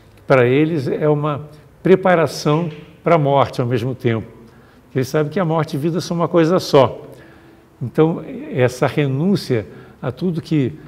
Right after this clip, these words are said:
que é material, mas sem, sem abrir mão do sagrado da vida, vivendo a vida, a, a, a vida contemplativa, essa vida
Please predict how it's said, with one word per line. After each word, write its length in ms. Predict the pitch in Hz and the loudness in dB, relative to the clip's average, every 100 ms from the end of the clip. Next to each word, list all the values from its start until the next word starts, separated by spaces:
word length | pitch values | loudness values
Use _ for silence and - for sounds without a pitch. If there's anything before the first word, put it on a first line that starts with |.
| - | -6
que 100 | 135 | -2
é 40 | |
material, 920 | 120 117 135 110 117 151 143 110 - - - - 127 | -2 0 2 4 8 8 8 4 -6 -18 -20 -12 0
mas 200 | 123 - | 0 0
sem, 300 | - 196 156 - - - - - _ _ - - - | -2 -2 -2 -10 -20 -20 -20 -20 _ _ -20 -20 -20
sem 480 | 294 - 147 165 160 | -18 -6 -4 -2 -2
abrir 460 | 151 147 117 165 139 | -2 0 2 2 2
mão 480 | 123 147 151 - - - | 2 2 2 -2 -12 -12
do 120 | 110 120 | -8 -2
sagrado 600 | - 113 117 135 131 110 | 2 4 6 6 6 4
da 160 | 104 | 0
vida, 400 | 95 131 151 110 | 0 4 4 4
vivendo 560 | 95 113 98 135 139 107 - - - | 0 0 0 0 2 -2 -6 -14 -4
a 100 | 113 | -2
vida, 440 | 95 139 120 123 - - - - - - | 0 0 0 -2 -6 -20 -20 -20 -18 -12
a, 60 | - - 240 - 277 311 208 - - 240 160 | -12 -12 -12 -12 -14 -16 -16 -16 -12 -10 -4
a, 40 | |
a 40 | 110 | 0
vida 240 | 127 127 | 0 0
contemplativa, 960 | 147 131 151 135 131 - - 165 135 113 | -4 -2 -2 -2 -2 -4 -2 2 2 0
essa 180 | - 113 | -4 -4
vida 360 | 127 123 123 | -2 -2 -4